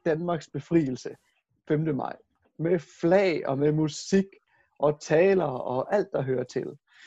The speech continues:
Og så imens flagene, de svajer, og lysene bliver tændt i vinduerne, så kommer der sådan en semikendt kunstner med stort, øh, hipsterskæg, langt fedtet hår, en slidt,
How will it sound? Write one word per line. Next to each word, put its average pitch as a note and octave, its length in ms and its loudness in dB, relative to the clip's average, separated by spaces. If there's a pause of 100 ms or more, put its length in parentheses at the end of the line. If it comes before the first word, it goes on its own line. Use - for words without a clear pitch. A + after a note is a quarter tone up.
(520)
Og E3 100 -4
så B3 160 4
imens A3+ 380 2 (200)
flagene, F#3+ 340 4
de F3 360 0 (180)
svajer, D3 560 0
og C#3 320 -2
lysene E3 500 0
bliver D3 160 -4
tændt F#3 300 -2
i C#3 40 -4
vinduerne, C#3 640 -4 (1040)
så F3+ 120 -6
kommer G#3 260 4
der E3+ 60 8
sådan F3+ 260 0
en D#3+ 120 -2
semikendt A3+ 880 -2
kunstner A3+ 540 -2 (520)
med D3+ 240 4
stort, E3 460 6
øh, C#3 140 4
hipsterskæg, F3+ 760 2 (600)
langt G#3 280 2
fedtet F#3+ 340 6
hår, E3+ 280 4
en C#3+ 120 -2
slidt, A#3 280 -2